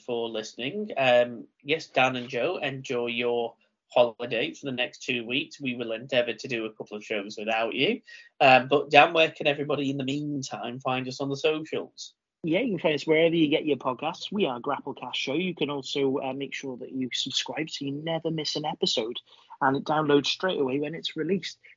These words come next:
Speaker 2: But we're also on the social media. We're on the Twitter, the Instagram, the Facebook. Get our live updates, our thoughts and our opinions. And yeah,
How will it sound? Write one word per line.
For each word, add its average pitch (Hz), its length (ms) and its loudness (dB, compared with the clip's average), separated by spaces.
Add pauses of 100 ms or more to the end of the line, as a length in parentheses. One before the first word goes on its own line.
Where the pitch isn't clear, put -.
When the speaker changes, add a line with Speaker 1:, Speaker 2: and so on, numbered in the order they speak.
Speaker 2:
But 170 140 4
we're 180 140 2
also 190 320 0
on 160 100 -2
the 156 60 -2
social 147 400 -2
media. 127 380 -4
We're 156 160 -2
on 143 80 -6
the 135 100 -6
Twitter, 147 400 -8 (100)
the 147 160 2
Instagram, 135 540 -6
the 151 80 -6 (100)
Facebook. 139 360 2 (320)
Get 170 140 4
our 160 220 6
live 156 340 2
updates, 170 460 -4
our 156 120 -8 (100)
thoughts - 320 -4
and 165 100 -8
our 156 120 -6
opinions. 160 600 -6 (280)
And 151 100 -2
yeah, 233 160 2